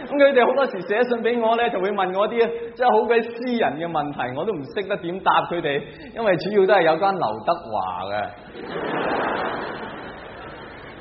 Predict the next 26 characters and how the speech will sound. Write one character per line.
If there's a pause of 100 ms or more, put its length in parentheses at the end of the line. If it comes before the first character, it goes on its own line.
(640)
預
咗
嘅
呢。 (2250)
啊， (180)
不
過
咁， (920)
講
起
嚟，
我
係
電
台 (180)
嘅
fans，
比
起 (160)
我
係
電
視 (160)
嘅
fans
啊，